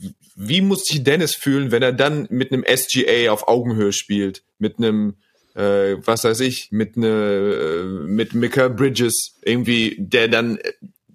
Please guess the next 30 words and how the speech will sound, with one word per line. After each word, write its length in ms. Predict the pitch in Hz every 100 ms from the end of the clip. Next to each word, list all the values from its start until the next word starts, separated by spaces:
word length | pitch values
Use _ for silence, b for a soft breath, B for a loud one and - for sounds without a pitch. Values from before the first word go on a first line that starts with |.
| _
ihn 140 | 117 131
nicht 260 | 123 -
halten 260 | - 135 131
kann 300 | 120 113 120
und 160 | 110 104
so. 280 | 107 107 B B B
Und 160 | 123 117
dann 180 | 135 135
geht 180 | 147
er 140 | 147 131
wieder, 300 | 139 135 117
oder 140 | 123
dann, 340 | 123 135 123 123
dann 180 | 120
weiß 220 | 113 135 131
er 100 | 110
eigentlich, 300 | 127 127 - -
ich, 200 | 117 -
normalerweise 640 | 110 113 117 123 123 117
gehe 60 | 113
ich 60 |
jetzt 160 | 113 107
wieder 160 | 113
re-, 220 | 110 107 -
rüber 300 | 104 120 120
in 80 | 113
die 80 |
N 100 | 113
B 140 | 110 107
A 220 | 123 139